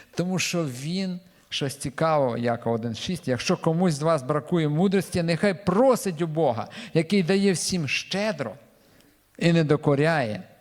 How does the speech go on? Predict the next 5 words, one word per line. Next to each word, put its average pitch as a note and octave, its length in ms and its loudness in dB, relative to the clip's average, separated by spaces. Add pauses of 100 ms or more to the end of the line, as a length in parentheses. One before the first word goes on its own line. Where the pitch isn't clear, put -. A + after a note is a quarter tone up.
(600)
тож, E3 600 4 (460)
тож D3 280 0
буде C#3 380 -6
йому C3 400 -8 (420)
дано". A2+ 560 -4